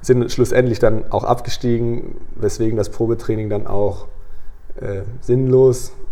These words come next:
wurde. Aber dort habe ich, äh, meinen dann damals neuen Berater kennengelernt, welcher mir die Tür zum S C Weiche Flensburg dann auch geöffnet hat. Er hatte den Kontakt zu Daniel Jürgeleit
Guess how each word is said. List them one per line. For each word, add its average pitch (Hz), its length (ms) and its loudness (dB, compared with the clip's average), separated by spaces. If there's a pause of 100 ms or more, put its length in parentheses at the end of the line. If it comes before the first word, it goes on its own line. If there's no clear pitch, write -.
(380)
wurde. 123 540 4 (640)
Aber 117 360 2
dort 120 260 2
habe 120 180 2
ich, - 140 -2
äh, 113 300 0
meinen 107 600 -4 (480)
dann 110 300 0
damals 117 400 0
neuen 123 260 4
Berater 120 400 2
kennengelernt, 117 720 0 (600)
welcher 113 360 2
mir 117 180 2
die 113 120 0
Tür 120 440 2 (520)
zum 113 300 2
S - 160 2
C 104 120 2 (140)
Weiche 107 300 2
Flensburg 107 520 0
dann 107 200 0
auch 107 220 -2
geöffnet 127 380 2
hat. 113 160 2
Er 104 100 2
hatte 113 120 0
den 107 140 0
Kontakt 117 360 2
zu 117 80 -2
Daniel 107 320 0
Jürgeleit 131 500 6